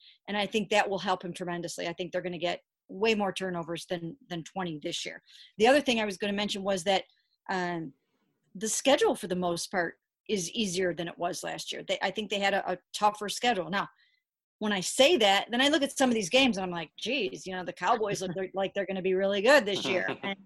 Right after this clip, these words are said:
Speaker 1: right? And Ben Roethlisberger is back. So, you know, you just can't count that as, I mean, from a strength of schedule standpoint,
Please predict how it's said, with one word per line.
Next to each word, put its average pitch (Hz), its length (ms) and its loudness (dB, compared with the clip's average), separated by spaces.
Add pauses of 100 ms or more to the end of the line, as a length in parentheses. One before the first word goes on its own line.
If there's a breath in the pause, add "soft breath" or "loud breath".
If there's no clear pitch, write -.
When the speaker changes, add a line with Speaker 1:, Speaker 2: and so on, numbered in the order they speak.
(560 loud breath)
Speaker 1:
right? 226 320 4
And 190 140 -2
Ben 214 200 0
Roethlisberger 220 840 2
is 175 160 -4
back. 180 340 0
So, 196 560 0
you 202 120 -10
know, 196 60 -6
you 196 140 -4
just 202 180 -8
can't 220 200 0
count 214 240 -4
that 233 320 6
as, 190 280 2 (380 soft breath)
I 220 60 -2
mean, 226 280 2
from 233 200 4
a 214 360 2 (460)
strength 277 600 2
of 190 100 0
schedule 233 520 2
standpoint, 180 920 -4